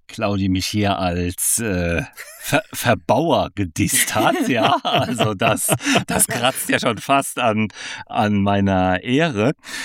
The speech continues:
Das neueste Harry Potter Set, äh, das sich Claudi jetzt gekauft hat und was sie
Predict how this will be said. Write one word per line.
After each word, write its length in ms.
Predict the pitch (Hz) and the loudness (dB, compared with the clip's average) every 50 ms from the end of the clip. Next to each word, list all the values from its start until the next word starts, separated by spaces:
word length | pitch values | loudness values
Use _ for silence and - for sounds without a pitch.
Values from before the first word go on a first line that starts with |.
| - - - - | -10 -12 -6 0
Das 400 | 113 113 110 - - - - - | 2 2 2 2 0 -2 0 0
neueste 960 | 113 107 110 127 147 143 127 - - - - - 117 113 107 107 104 101 95 - _ _ _ _ _ _ _ _ _ - | 0 2 2 2 2 0 -2 -4 -6 -8 -4 0 0 2 2 2 2 2 0 -4 _ _ _ _ _ _ _ _ _ -4
Harry 220 | - 123 120 107 | 0 2 2 2
Potter 320 | - - - - - - | 2 2 0 2 0 -2
Set, 480 | - - - 107 123 - - - - - | -4 -2 0 0 0 0 -2 -6 -6 -4
äh, 220 | - 117 123 123 113 | -4 -2 -2 0 0
das 200 | 120 113 - - | 0 0 0 0
sich 140 | 110 - - | -2 -2 -2
Claudi 440 | - 117 113 113 107 107 110 110 | 0 0 2 2 2 0 2 2
jetzt 520 | 107 104 104 98 - - - - - - - | 2 2 0 -2 -4 -8 -8 -8 -8 -8 -10
gekauft 460 | - 90 - - 110 127 156 - - | -10 -8 -4 -2 0 0 0 -2 -2
hat 140 | 202 180 160 | -4 -4 -2
und 160 | 123 117 110 | -2 0 0
was 180 | 107 107 101 - | 0 0 0 0
sie 300 | - 113 104 104 101 98 | -2 0 0 0 0 -2